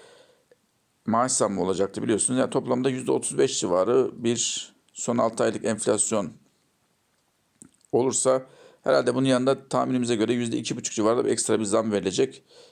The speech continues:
gibi görünüyor. Bilginiz olsun, bu bilgiyi vermek istedik. Yani Temmuz ayında işçiye, memura ve emekliye enflasyon farkı artı yüzde iki buçuk civarı, belki üç de olabilir arkadaşlar. O, o zaman geldiğinde sizlere videolaştırırız.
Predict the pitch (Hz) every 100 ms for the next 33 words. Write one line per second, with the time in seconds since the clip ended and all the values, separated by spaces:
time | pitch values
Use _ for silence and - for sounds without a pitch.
0 | _ - 104 - 127 123 117 113 131 117
1 | 123 113 135 123 117 - 135 131 113 98
2 | 101 127 113 113 113 - - 113 117 135
3 | - 123 127 110 127 127 127 131 139 113
4 | 101 95 135 135 - - - _ - 139
5 | - 101 85 117 123 101 117 135 85 104
6 | 117 110 - 110 131 131 - _ 117 113
7 | 127 123 - 143 139 101 92 - - -
8 | 110 - 87 78 - _ _ _ _ -
9 | _ _ _ _ _ - 131 123 127 123
10 | 135 123 - 107 104 110 117 127 127 -
11 | - 113 98 85 87 90 107 95 - 104
12 | 117 - 123 117 117 120 110 113 107 107
13 | 101 127 - 107 110 107 104 104 110 -
14 | 101 127 - -